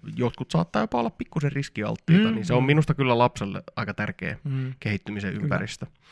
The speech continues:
Speaker 2: Kyllä sitä pientä riskiäkin siellä
Speaker 1: Joo,
Speaker 2: tarvitaan
Speaker 1: joo,
Speaker 2: silti.
Speaker 1: joo, ja me päästään riskiin vielä tässä, kun puhutaan löytöretkeilystä,
Speaker 2: Joo.
Speaker 1: niin riskin merkitykseen. Mutta tota, nyt sitten uudestaan, kun mä muutin tähän, olen siis asunut Hervannassa ja kaksituhatta kaksikymmentä muutin tähän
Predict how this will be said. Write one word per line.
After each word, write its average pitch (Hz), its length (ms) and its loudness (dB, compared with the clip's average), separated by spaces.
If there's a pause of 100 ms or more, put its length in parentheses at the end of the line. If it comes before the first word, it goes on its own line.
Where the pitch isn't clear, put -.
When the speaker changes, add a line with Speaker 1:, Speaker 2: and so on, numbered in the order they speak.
(300)
Speaker 2:
Kyllä 143 120 -2
sitä 175 120 0
pientä 156 280 4
riskiäkin 131 460 -2
siellä 151 140 6
Speaker 1:
Joo, 127 80 8
Speaker 2:
tarvitaan - 480 -4
Speaker 1:
joo, 107 120 4
Speaker 2:
silti. 98 300 -4
Speaker 1:
joo, 113 200 4
ja 98 80 2
me 113 80 4
päästään 120 460 4
riskiin 110 420 -4
vielä 95 220 -2
tässä, 92 380 -6
kun 101 140 -14
puhutaan 98 360 -6
löytöretkeilystä, - 840 -2
Speaker 2:
Joo. - 80 -4
Speaker 1:
niin - 120 -8 (760)
riskin 110 340 -2
merkitykseen. 104 680 0
Mutta 110 300 -4
tota, 117 440 0 (560)
nyt 147 200 2
sitten 170 240 4
uudestaan, 165 520 2
kun 120 100 -8
mä 120 80 -4
muutin 120 340 -6
tähän, 120 340 -2 (880)
olen 110 340 -12
siis 110 160 -10
asunut 110 340 -8
Hervannassa 117 640 -2
ja 104 100 -8
kaksituhatta - 480 -12
kaksikymmentä 104 580 -8
muutin 98 380 -12
tähän 101 240 -10